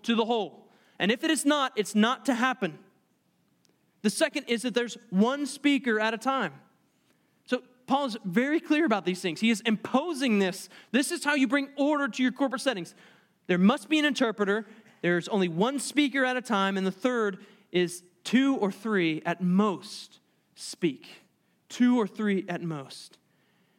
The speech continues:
And so Paul is saying these are the requirements. If, if these things aren't met, then there's to be no use of tongues in the corporate setting.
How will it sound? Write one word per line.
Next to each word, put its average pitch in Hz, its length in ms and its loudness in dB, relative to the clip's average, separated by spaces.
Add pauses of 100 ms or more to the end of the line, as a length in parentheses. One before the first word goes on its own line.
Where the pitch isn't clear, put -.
(260)
And - 80 -16
so - 80 -18
Paul 208 160 -2
is 196 60 -8
saying 170 160 -4
these 202 160 -2
are 214 100 0
the 190 60 0
requirements. 175 460 -4
If, 175 160 -4
if 185 160 -10
these 226 340 4
things 254 400 0
aren't 214 340 -2 (120)
met, 165 500 -2 (680)
then 170 120 -4
there's 185 220 -2
to 170 80 -14
be 180 240 -4
no 185 360 2
use 196 460 2
of 170 140 -6
tongues 156 440 -6 (220)
in 180 120 0
the 165 40 -2
corporate 160 300 -6
setting. 131 300 -8